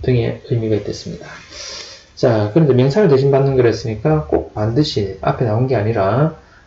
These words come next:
뭐 지칭할 수 없을 때도 우리가 대명사를 쓴댔죠. 부정 대명사나 의문 대명사의 경우. 자, 그다음 접속사는 단어 구절을 연결하는 단어.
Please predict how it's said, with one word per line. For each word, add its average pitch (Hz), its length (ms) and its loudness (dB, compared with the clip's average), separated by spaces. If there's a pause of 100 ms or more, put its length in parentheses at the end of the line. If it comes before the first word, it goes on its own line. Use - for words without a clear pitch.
뭐 117 240 0
지칭할 165 400 0
수 - 100 -6
없을 135 240 0
때도 - 460 -2 (260)
우리가 110 460 -4 (580)
대명사를 113 320 -2
쓴댔죠. 135 540 -2
부정 117 340 -2
대명사나 101 680 -6
의문 113 180 0
대명사의 95 460 -4
경우. 160 480 -4 (480)
자, 120 160 2
그다음 139 240 4
접속사는 170 520 2
단어 113 360 -4
구절을 120 600 0 (560)
연결하는 120 560 2
단어. 107 380 -6